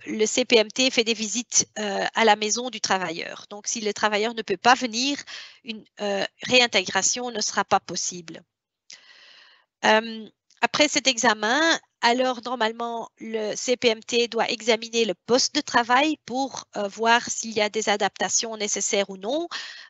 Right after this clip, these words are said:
Maintenant, c'est une, un examen si nécessaire du poste de travail parce que, par exemple, pour des travailleurs soumis à la surveillance de la santé, souvent le poste de travail est déjà connu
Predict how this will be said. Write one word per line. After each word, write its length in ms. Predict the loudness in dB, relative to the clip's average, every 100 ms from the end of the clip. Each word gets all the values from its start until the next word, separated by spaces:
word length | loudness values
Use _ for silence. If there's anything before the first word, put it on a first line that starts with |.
| 2
Maintenant, 480 | 2 2 -2 -2 -6 _ _ -10
c'est 300 | -8 -4 -6
une, 180 | -6 -4
un 100 | -2
examen 640 | 0 2 0 2 0 0 -4 _
si 280 | -10 -6 -2
nécessaire 840 | 0 0 0 -2 0 2 2 0 -12
du 120 | -12
poste 260 | -2 -2 0
de 60 | -4
travail 520 | -2 0 2 2 0 -6 -18 -8 -4
parce 200 | -2 0
que, 100 | -2 -4 _ _ _ _ _ _ 0
par 120 | 0
exemple, 440 | 0 -4 -6 -8
pour 220 | -8 -8
des 140 | -2 -2
travailleurs 640 | 2 0 0 -2 -4 -4
soumis 440 | -8 -10 -12 -12 -4
à 100 | -2
la 100 | 0
surveillance 480 | -4 -4 -6 -4 -2
de 60 |
la 120 | -2
santé, 580 | -2 -4 -4 0 0 0
souvent 380 | -4 -6 -4 -2
le 100 | -2
poste 260 | -2 -4 -4
de 60 |
travail 360 | -2 0 2 2
est 40 |
déjà 240 | 2 2 0
connu 440 | -2 -4 -2 -2